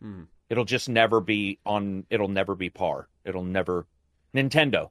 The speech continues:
Speaker 2: same way. Nintendo doesn't know how to do online at all. And people are like, "That's okay." So,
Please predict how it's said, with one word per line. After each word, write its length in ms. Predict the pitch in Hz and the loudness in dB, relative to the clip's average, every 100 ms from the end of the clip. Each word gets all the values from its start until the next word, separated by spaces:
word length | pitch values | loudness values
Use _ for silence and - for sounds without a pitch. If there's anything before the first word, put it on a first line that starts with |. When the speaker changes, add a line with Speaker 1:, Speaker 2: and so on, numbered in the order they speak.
| _ | _
Speaker 2:
same 240 | - 123 110 | 0 2 4
way. 180 | 85 - _ _ | 2 0 _ _
Nintendo 420 | 113 110 123 117 | -4 2 4 6
doesn't 300 | 113 107 - - | 4 2 -4 -8
know 260 | 107 110 107 | 2 4 6
how 160 | 110 | 4
to 120 | 104 98 | 2 0
do 380 | 101 107 104 104 | 0 -2 -2 -2
online 480 | 110 107 104 107 85 _ | 0 2 2 0 -4 _
at 160 | 101 92 | 0 4
all. 260 | 101 - _ _ - | 2 2 _ _ -10
And 120 | 98 | -6
people 200 | 110 110 | -2 4
are 40 | 104 | 6
like, 160 | 101 - | 4 2
"That's 280 | 143 247 247 | 2 2 0
okay." 360 | - 185 190 - _ _ _ _ _ _ _ _ _ | 0 0 0 -8 _ _ _ _ _ _ _ _ _
So, 560 | - - 135 123 113 | 0 6 8 8 6